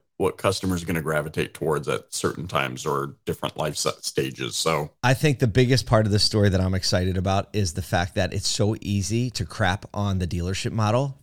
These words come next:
Speaker 2: as, from the outside and throw stones at it and say,
Speaker 1: Right.
Speaker 2: "We're going direct to consumer. It's what people really want." And after just a few hiccups, right, like, on distribution, you realize, like,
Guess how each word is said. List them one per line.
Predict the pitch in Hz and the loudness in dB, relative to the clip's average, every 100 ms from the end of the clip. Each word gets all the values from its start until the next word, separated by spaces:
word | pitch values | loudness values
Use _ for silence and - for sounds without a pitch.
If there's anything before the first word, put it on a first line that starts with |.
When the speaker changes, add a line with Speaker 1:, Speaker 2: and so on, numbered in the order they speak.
| - | -4
Speaker 2:
as, | 101 101 | 0 0
from | - 107 | 0 0
the | 92 | 2
outside | 95 - 95 101 | 2 0 2 2
and | 104 | 0
throw | 98 101 | 0 -2
stones | 95 - 98 104 101 | -2 0 2 2 2
at | 95 98 | 0 0
it | 92 | -2
and | 92 | -2
say, | - 92 | -2 -2
Speaker 1:
Right. | |
Speaker 2:
"We're | 104 | -2
going | 101 98 | 0 0
direct | 98 101 98 | 0 -2 -2
to | 101 | -4
consumer. | - - 107 98 | -6 -4 -2 -2
It's | 95 92 | -4 -6
what | - | -4
people | 107 98 92 | -4 -2 -2
really | 101 98 | 0 0
want." | 92 95 92 - - - - | 0 -2 -4 -12 -20 -18 0
And | 110 104 - | 2 2 2
after | 113 - 117 | -2 0 0
just | 117 - | 0 0
a | 110 | -4
few | - 127 131 | 0 2 4
hiccups, | 117 113 143 143 - - - _ _ - | 2 2 2 2 -2 -4 -10 _ _ 2
right, | 123 113 | 4 4
like, | 120 107 - | 2 0 0
on | 117 | 0
distribution, | 113 - 123 120 131 120 | 0 0 0 2 2 2
you | 104 | 2
realize, | 113 101 92 | 4 4 2
like, | 95 92 | 0 -4